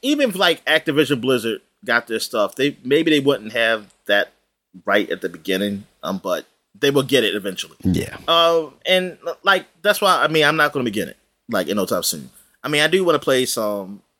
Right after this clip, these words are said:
Speaker 1: Diablo, but you know what? It's really not Diablo I want. Like, I'm not attached to Diablo. I want something Diablo-esque, um, for free.
Speaker 2: Yeah.
Speaker 1: That's, that's it. <laughs> That, that, that, that, that, that, that is it. That's really what it is for me.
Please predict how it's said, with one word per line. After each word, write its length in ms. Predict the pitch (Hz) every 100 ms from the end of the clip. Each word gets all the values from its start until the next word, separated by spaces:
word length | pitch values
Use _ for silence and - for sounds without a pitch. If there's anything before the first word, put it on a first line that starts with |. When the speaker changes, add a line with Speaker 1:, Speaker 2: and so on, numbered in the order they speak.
| 113
Speaker 1:
Diablo, 760 | 127 110 95 90 92 87 92 _ _
but 200 | 226 226
you 40 | 254
know 80 |
what? 160 | 277 254 - - -
It's 120 | 247
really 160 | 370 359
not 160 | 254
Diablo 560 | 190 170 190 294 170 131
I 100 | 135
want. 420 | 135 147 190 92 _ -
Like, 240 | 139 139
I'm 120 | 196 226
not 200 | 226 139
attached 260 | 156 175
to 60 | 139
Diablo. 340 | 135 180 208 -
I 120 | 208
want 160 | 214 -
something 220 | 151 135
Diablo-esque, 840 | 127 131 123 113 120 143 - - - _ _ _ _ _ _ _ -
um, 600 | 110 104 92 90 85 80 _ -
for 160 | -
free. 280 | - 180 - _ _
Speaker 2:
Yeah. 300 | - 110 107
Speaker 1:
That's, 180 | 117 147
that's 220 | 175 180
it. 200 | 190 101 -
<laughs> 40 |
That, 360 | 208 240 247 220
that, 260 | 226 214
that, 220 | 190 226
that, 200 | - 190
that, 200 | 190 196
that, 240 | 190 196 160
that 180 | 180 196
is 140 | 151
it. 200 | 185 - _ _ _
That's 140 | 294 247
really 180 | 330 339
what 160 | 147
it 120 | 131
is 220 | 139 208 -
for 120 | 120
me. 240 | 101 95